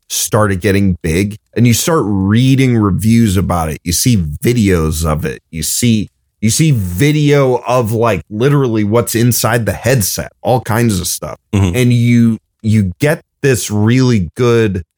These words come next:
Speaker 1: theoretical idea of it. You can go,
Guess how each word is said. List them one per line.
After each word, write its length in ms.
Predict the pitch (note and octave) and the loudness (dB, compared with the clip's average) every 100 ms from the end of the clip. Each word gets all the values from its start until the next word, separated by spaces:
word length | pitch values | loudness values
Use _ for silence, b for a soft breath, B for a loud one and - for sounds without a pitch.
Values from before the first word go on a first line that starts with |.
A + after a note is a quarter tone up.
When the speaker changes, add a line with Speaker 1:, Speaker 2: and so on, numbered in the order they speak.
| - | -4
Speaker 1:
theoretical 760 | A#2+ G#2 G2 G3+ - G2 F2+ | -2 0 0 0 -2 -2 0
idea 480 | D#2+ D#2 D2+ D2+ A1+ | 0 0 -2 -4 -6
of 280 | G#1 A1+ E2+ | -8 -8 -10
it. 180 | B1+ - _ | -10 -12 _
You 300 | D2+ A2 G#2 | -2 0 0
can 220 | - A#2 G#2+ | 0 -2 0
go, 300 | A2 F2+ | 0 -2